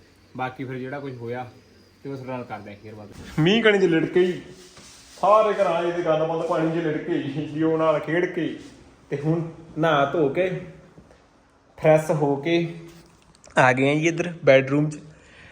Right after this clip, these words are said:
ਇੱਧਰੋਂ ਪਰਦੇ ਕਰ ਰੱਖਿਆ ਪਾਸੇ ਅਸੀਂ, ਬਾਹਰੋਂ ਸਾਨੂੰ ਮੀਂਹ ਪੈਂਦਾ ਦਿਖ ਰਿਹਾ। ਮੈਨੂੰ ਲੱਗ ਰਿਹਾ ਬੜਾ ਵਧੀਆ, ਝੋੜ ਵਾਲ ਨੂੰ ਲੱਗ ਰਿਹਾ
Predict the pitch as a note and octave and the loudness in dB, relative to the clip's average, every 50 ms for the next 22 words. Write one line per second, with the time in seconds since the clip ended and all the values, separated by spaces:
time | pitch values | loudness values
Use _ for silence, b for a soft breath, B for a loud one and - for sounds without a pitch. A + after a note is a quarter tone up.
0 | B - - E3 D#3 D3+ F3+ F#3+ F#3 F#3+ F3 E3 D3 D3 D#3 D3+ D#3+ D3+ D#3 D#3 | B -2 0 0 2 0 0 0 4 6 6 6 6 4 4 6 6 6 6 4
1 | - E3 D#3+ D#3 C3+ C3 - - - D#3 D#3+ D#3 - F3+ F3+ - - - - _ | 2 0 2 2 2 2 2 0 -4 -4 -4 -4 -4 -8 -10 -10 -14 -20 -20 _
2 | _ - C#3+ C3+ C#3 D3+ E3+ E3 - F3+ D#3+ D3+ C#3+ C#3 D3 D3+ D3+ D#3 C#3+ C#3 | _ 2 4 6 6 6 4 0 -4 -4 -4 -2 -2 -4 -4 -4 -4 -6 -4 -4
3 | C#3 C#3 C#3 C#3 C3 C#3+ D3+ E3 E3+ - - - - _ b b b b b b | -4 -4 -4 -6 -6 -6 -6 -6 -8 -10 -14 -20 -20 _ b b b b b b
4 | b b b b b _ _ - C#3+ C#3 C#3 D3 D3 D3+ D3 C#3+ C#3+ D3 D#3+ D#3 | b b b b b _ _ -6 -4 -2 -2 0 2 2 2 2 2 2 2 2
5 | D3+ C#3+ C#3 C#3 B2+ B2+ B2+ C3+ D3 D3 D3 - E3 D#3+ C#3 C3 C3 C3+ C#3 C3+ | 2 4 4 4 2 0 0 0 0 -2 -2 -2 -4 0 0 0 0 0 0 0
6 | C3 B2 B2 C3+ C#3+ D3+ | 0 0 0 2 2 0